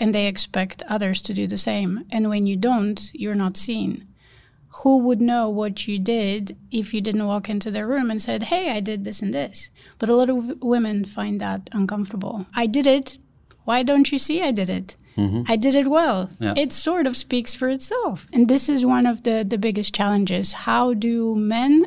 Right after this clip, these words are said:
Speaker 1: evaluate women when they differ in communication styles, in backgrounds, in the way they see the world?
Speaker 2: And how do you think we can change that?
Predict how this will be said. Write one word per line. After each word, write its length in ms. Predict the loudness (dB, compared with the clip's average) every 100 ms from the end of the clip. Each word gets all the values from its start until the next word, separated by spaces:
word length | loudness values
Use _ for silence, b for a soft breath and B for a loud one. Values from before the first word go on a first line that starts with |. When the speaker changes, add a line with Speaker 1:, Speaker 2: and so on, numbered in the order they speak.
| 2
Speaker 1:
evaluate 680 | 0 2 2 0 -2 -2 -2
women 680 | 2 4 6 6 4 4 -2
when 360 | -2 0 2 0
they 220 | 0 -2
differ 600 | -2 -4 -4 -2 -2 -2 -4
in 460 | -2 0 0 0 -2
communication 600 | -2 0 0 2 2 2
styles, 680 | 2 0 0 -2 -2 -4 -4
in 240 | -2 0
backgrounds, 800 | 0 -2 -2 0 0 0 -2 -4
in 200 | -2 -2
the 100 | 0
way 200 | 0 -2
they 140 | -2 -4
see 200 | -4 -2
the 100 | -2
world? 380 | -2 -4 -10 -18 -10
Speaker 2:
And 100 | -4
how 120 | 0 4
do 60 |
you 100 | 2
think 220 | 2 0
we 80 | 0
can 160 | 0 0
change 320 | 0 0 0
that? 200 | -2